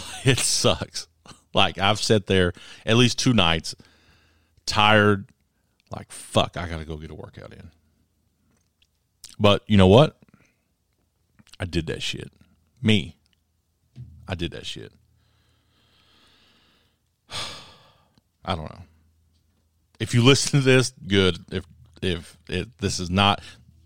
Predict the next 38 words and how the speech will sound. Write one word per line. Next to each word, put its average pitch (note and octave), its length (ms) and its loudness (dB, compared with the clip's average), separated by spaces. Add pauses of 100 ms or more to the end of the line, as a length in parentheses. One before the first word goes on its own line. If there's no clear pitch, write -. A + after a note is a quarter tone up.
(220)
your F#2+ 140 -6
cup F2+ 200 -4
of F2+ 80 -4
tea, F2+ 360 -4
fine. - 400 -14 (560)
But - 280 -6
this E2+ 180 -6
is E2 60 -12
just D#2+ 220 -10
for C2 120 -14
me. - 260 -14 (1500)
And D#2+ 220 -6
I'm D#2+ 80 -6
putting F2+ 220 -4
it F#2 60 0
out F2+ 140 0
there F2+ 120 0
for F#2+ 120 -6
the F2+ 60 -4
world. A#2 580 6
As E2 240 -10
much F2+ 240 -2
as D#2+ 260 -10 (680)
people F#2 240 -2
don't F#2+ 200 0
understand A#2+ 640 2
or F#2 60 -4
won't A2+ 220 4
understand, A2 460 0
or F#2+ 100 -4
maybe G2+ 240 4
they F#2 140 2
do F3 220 4
understand D#3 600 2
and F2+ 200 -2
wanna E2 260 -2
join F2 400 2
along, C3 680 2